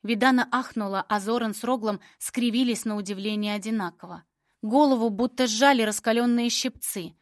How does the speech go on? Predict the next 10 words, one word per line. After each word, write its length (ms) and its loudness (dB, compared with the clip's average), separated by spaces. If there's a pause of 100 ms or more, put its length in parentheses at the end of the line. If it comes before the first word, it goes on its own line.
(300)
Вся 220 6
спина 380 6
Хальфдана 580 4
была 380 2
исполосована 840 0
глубокими 680 -2
ранами 420 2
почти 400 -4
в 40 -2
лохмотья. 720 0